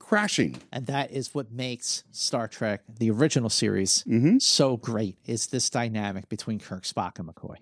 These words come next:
Speaker 1: So even though I don't think this is a great episode, it gave me a great epiphany to connect it to this Malcolm Gladwell theory. I'm very excited about that.
Speaker 2: <laughs>
Speaker 1: Um, then this next line is so bizarre. He says,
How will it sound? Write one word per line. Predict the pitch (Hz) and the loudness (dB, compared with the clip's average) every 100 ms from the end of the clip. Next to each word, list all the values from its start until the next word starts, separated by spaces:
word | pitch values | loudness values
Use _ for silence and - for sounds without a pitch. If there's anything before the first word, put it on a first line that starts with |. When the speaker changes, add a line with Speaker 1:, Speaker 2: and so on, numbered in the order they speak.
| _ | _
Speaker 1:
So | - 175 | 0 0
even | 196 240 240 | 2 2 4
though | 214 175 | 4 4
I | 156 | 4
don't | 147 147 - | 4 2 0
think | - 143 | 0 2
this | 139 127 | 2 0
is | 120 | -2
a | |
great | 139 135 | 0 2
episode, | 202 254 - 135 127 | 4 2 4 2 2
it | 135 | 0
gave | 160 160 | 2 4
me | 160 143 | 4 2
a | |
great | 120 139 143 | 4 0 2
epiphany | 131 - 202 139 101 104 - | 0 0 2 4 4 2 0
to | 143 | -4
connect | - 139 135 180 156 | 2 4 6 4 2
it | 127 | 0
to | - | 0
this | 120 120 - | 2 2 4
Malcolm | 123 117 120 | 0 2 0
Gladwell | 151 240 165 | 2 4 2
theory. | - 107 104 113 - - - _ | 4 4 6 4 0 -18 -20 _
I'm | 104 | 2
very | 127 123 | 4 4
excited | 107 113 98 | 4 2 4
about | 90 92 | 2 0
that. | 82 71 - 220 - | 0 -4 4 4 6
Speaker 2:
<laughs> | 196 | 6
Speaker 1:
Um, | 160 156 139 156 - _ _ - 123 | 6 6 4 -2 -6 _ _ -18 2
then | 165 208 | 4 6
this | 233 190 | 6 6
next | 156 147 - | 4 4 4
line | 123 113 | 2 4
is | 107 | 2
so | - - 170 | 2 4 4
bizarre. | 156 131 107 80 76 | 4 4 4 2 -2
He | 131 | -2
says, | 135 135 113 107 | 2 4 4 2